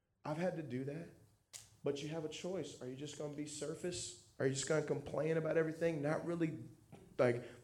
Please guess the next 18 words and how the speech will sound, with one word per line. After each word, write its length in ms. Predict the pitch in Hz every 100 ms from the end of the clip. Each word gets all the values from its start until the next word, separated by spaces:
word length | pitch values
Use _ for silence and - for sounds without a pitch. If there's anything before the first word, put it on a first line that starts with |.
| - - - - _ _
dive 420 | - 160 175 170 151
into 320 | 165 180 175
this 320 | 175 175 -
thing? 340 | - 180 180 180 - - _ - - _
I'm 80 | 156
telling 320 | 151 170 170
you, 80 | 139
the 80 | 120
Bible 260 | 127 151 156
talks 320 | 156 151 -
about, 380 | 143 135 - - - - -
about, 440 | 120 127 120 107 - - - -
you 80 | 127
know, 80 | 123
being 260 | 139 131
hot 300 | 113 131 139
or 60 | 131
cold. 560 | - 131 139 147 147